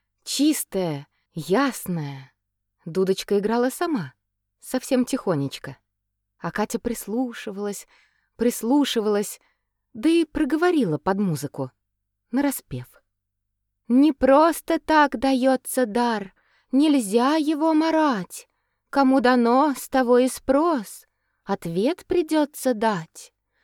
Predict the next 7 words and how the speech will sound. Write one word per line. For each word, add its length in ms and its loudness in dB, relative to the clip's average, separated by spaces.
Светла 680 0
мелодия 720 4
от 120 -2
струн, 500 -2
темна 560 0
раздумий 640 2
нить. 720 -2